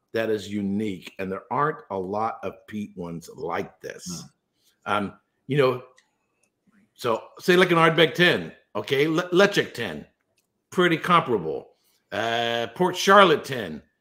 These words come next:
Speaker 1: you know, pretty comparable. I like the Port Charlotte ten more than I did Ardbeg ten, but, uh, great, both great whiskeys. A little bit of the wine cask in the Port Charlotte ten,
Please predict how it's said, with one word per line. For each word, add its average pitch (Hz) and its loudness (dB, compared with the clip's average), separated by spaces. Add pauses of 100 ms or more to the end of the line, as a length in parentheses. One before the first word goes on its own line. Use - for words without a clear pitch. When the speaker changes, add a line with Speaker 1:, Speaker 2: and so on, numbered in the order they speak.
(140)
Speaker 1:
you 117 -8
know, 110 -4 (120)
pretty 170 0
comparable. 139 -4
I - -8
like 98 -8
the - -14
Port 131 -10
Charlotte 143 -4
ten 165 -2
more 170 -4
than 175 -4
I 185 -2
did 175 -2
Ardbeg 190 0
ten, 208 -2
but, 190 0 (260)
uh, 147 -8 (120)
great, 165 -4 (120)
both 151 -4
great 131 -6
whiskeys. 151 -6 (320)
A 135 -8
little 147 0
bit 135 -2
of 123 -2
the 107 -2
wine 135 -4
cask 143 -4
in 131 -8
the 101 -12
Port 120 -10
Charlotte 143 -6
ten, 139 -6